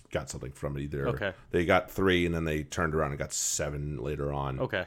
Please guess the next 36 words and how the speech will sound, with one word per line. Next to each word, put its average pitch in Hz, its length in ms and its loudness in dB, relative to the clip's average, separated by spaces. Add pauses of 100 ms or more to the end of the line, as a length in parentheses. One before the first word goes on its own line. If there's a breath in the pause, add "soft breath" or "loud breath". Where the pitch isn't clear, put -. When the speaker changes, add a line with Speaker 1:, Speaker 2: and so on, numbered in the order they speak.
Speaker 1:
Shortly 78 380 2
after 73 220 -4
that, 67 260 -2
so 69 300 -2
it 65 60 0
was 76 140 2
a, 73 180 -2
it - 80 -6
was 76 120 0
a 69 40 -6
bit 67 140 -2
of 73 80 -2
a 67 220 -4
ouch, - 360 -4 (440 soft breath)
um, 71 240 -2
in 71 80 -6
terms 76 200 -2
of 76 60 -2
momentum. 69 480 -4 (400 soft breath)
Um, 69 380 -4 (120)
Marika 95 360 2
Koroibete 90 520 6
continues 80 380 -4
to - 120 -6
not 76 200 -4
impress 69 340 -6
me. 87 140 -4 (680 soft breath)
He 78 440 -4
has 87 180 2
problems 78 460 -2
with 73 160 -2
not 73 160 -2
being 76 180 -6
able 69 120 -2
to - 60 -12
kick. - 280 -12